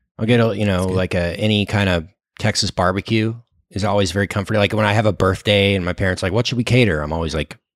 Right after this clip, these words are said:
Speaker 1: "Barbecue." You just go pick up some <laughs> barbecue and I'm good. So that, that for me is probably comfort food, or, like, Babe's chicken,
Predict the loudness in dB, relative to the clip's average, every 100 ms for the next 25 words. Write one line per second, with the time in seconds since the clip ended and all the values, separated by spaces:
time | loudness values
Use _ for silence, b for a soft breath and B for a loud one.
0 | _ -12 -2 -2 -2 -4 -4 -2 -6 -6
1 | -6 -6 -4 -6 -8 -4 0 0 -2 -4
2 | -4 -6 -6 -4 -4 -10 b b b b
3 | 0 4 6 4 2 2 2 4 4 4
4 | 2 0 0 0 0 0 -2 -6 -6 -6
5 | -8 -6 -2 0 2 4 2 -2 -2 0
6 | 0 -2 -2 -2 -2 -4